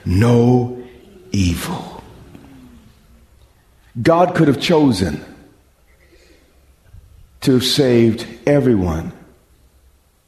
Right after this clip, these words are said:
on that fatal airplane ride. But instead,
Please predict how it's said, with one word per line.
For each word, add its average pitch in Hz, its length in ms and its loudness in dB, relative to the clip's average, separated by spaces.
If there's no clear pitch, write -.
on 107 160 2
that 98 180 0
fatal 98 580 0
airplane 92 640 -2
ride. 80 400 -6
But 113 100 2
instead, 110 720 0